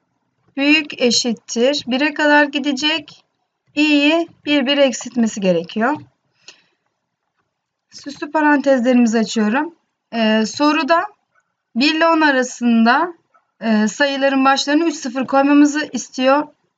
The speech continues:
On ile yüz arasındaki sayılara iki sıfır, yüzün başına da bir sıfır koymamızı istiyor. O yüzden if fonksiyonunu kullanacağız. I küçük ondan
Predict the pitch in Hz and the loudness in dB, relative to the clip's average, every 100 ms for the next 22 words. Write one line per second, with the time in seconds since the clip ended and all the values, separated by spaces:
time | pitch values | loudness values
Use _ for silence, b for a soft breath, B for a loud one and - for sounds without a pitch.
0 | _ 285 302 294 285 320 294 277 269 277 | _ 2 4 4 4 2 0 -2 2 2
1 | 240 233 226 214 - 269 233 220 208 202 | 2 0 2 0 0 0 2 2 0 -6
2 | - 302 330 339 - - _ _ 269 277 | -6 -6 -2 -2 -4 -14 _ _ -4 0
3 | 311 302 240 240 240 226 233 381 285 302 | 4 4 4 2 0 0 2 -2 -2 -2
4 | 285 214 190 190 196 180 180 180 320 320 | -2 -4 -6 -2 0 2 0 -2 -4 0
5 | 294 240 311 349 b b b 285 294 - | 0 2 2 0 b b b -2 -2 -2
6 | - - _ _ _ _ _ - 247 - | -18 -20 _ _ _ _ _ 0 0 0
7 | 247 233 226 208 180 180 180 269 339 B | -2 -2 0 0 0 0 0 -2 -2 B
8 | B B - 320 349 330 294 370 - - | B B -2 0 0 -2 -2 -4 -4 0
9 | 269 277 277 294 330 | 2 2 2 2 -2